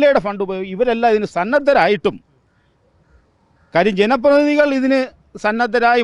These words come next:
മുന്നോട്ട് വന്ന് അത് നടപ്പാക്കണമെന്ന് പറഞ്ഞിട്ട് പോലും കേൾക്കാത്ത സൂപ്രണ്ട് എന്ത്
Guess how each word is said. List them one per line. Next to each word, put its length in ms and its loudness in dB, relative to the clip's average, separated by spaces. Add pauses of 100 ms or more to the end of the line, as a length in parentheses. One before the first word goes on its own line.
മുന്നോട്ട് 480 -2
വന്ന് 260 -2
അത് 160 -2
നടപ്പാക്കണമെന്ന് 720 -2 (140)
പറഞ്ഞിട്ട് 440 -4
പോലും 220 0 (100)
കേൾക്കാത്ത 580 -4 (120)
സൂപ്രണ്ട് 560 -8 (640)
എന്ത് 260 -2